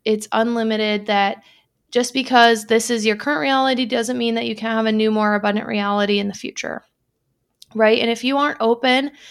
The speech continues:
to that new reality, it's never gonna happen. So you have to learn how to let go of things in order to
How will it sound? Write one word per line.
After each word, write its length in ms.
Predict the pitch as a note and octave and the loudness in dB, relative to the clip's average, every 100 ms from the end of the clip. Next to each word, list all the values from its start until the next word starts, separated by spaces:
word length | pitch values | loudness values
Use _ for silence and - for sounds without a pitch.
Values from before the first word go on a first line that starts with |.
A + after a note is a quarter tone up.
| - _ _ | -20 _ _
to 360 | - - C#4+ D4+ | -8 0 2 4
that 220 | C#4+ C4+ | 6 4
new 160 | B3 B3+ | 4 2
reality, 580 | A#3+ A3 G#3+ C4+ D4+ E4 | 4 4 4 4 2 0
it's 160 | A3+ | 0
never 280 | A3+ A3 G#3+ | 2 2 2
gonna 180 | G#3 G#3 | 0 2
happen. 400 | G#3+ A3 - B3+ | 2 0 -4 -6
So 100 | B3+ | -2
you 80 | B3 | 0
have 140 | C4+ | 2
to 100 | D4 | 2
learn 220 | B3 A#3+ | 0 0
how 120 | A#3 | 2
to 80 | G#3+ | 0
let 320 | G#3 G#3 G#3 | 2 2 0
go 220 | G#3 G#3 A3+ | 2 2 2
of 80 | |
things 320 | A3 C4+ C#4 C4 - - _ | 0 -2 -2 -8 -20 -20 _
in 100 | - | -6
order 340 | A#3+ A#3 A3+ A3 | 0 2 4 2
to 540 | G#3+ A3+ A3 A3 A3+ | 0 2 4 4 2